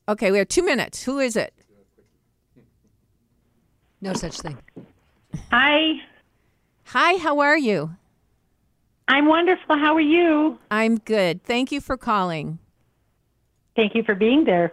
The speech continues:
Speaker 1: Oh, it's my <laughs> pleasure. So I'm seeing a C or an S or a K or C person.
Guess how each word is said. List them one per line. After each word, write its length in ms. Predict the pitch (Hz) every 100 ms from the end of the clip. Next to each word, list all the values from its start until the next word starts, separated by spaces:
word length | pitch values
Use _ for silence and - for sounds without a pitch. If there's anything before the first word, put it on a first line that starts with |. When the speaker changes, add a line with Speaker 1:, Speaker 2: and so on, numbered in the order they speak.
| -
Speaker 1:
Oh, 640 | - 185 180 175 175 156 147
it's 260 | 240 - -
my 200 | 220 226
<laughs> 120 | -
pleasure. 380 | 247 226 220 208
So 400 | - 294 269 269
I'm 160 | 262
seeing 420 | 269 - 320 359 392
a 80 |
C 440 | 233 - - 277 311
or 60 | 294
an 120 | 220
S 380 | 220 302 - 220
or 140 | 208
a 60 | 185
K 320 | - 233 240
or 100 | 240
C 260 | - 240 233
person. 600 | - 240 - 262 262